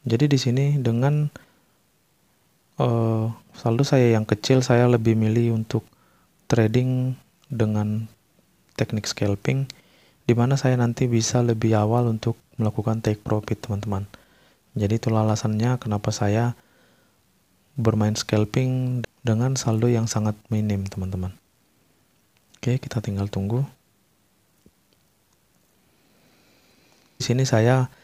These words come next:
tidak pasang stop loss maupun, eh, take profit karena seperti yang saya katakan tadi, saya ingin mengambil take profit di awal. Jadi ketika nanti dapat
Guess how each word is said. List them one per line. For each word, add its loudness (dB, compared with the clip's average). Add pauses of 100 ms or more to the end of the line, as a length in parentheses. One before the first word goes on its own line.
(280)
tidak 0
pasang 0
stop -6
loss 0
maupun, -4 (800)
eh, 2
take -2
profit -2
karena 0 (880)
seperti -2
yang -2
saya -2
katakan -2
tadi, 2 (560)
saya 4
ingin 0 (160)
mengambil 2
take -2
profit -2
di 0
awal. -2 (1500)
Jadi 2
ketika 2
nanti 0
dapat 0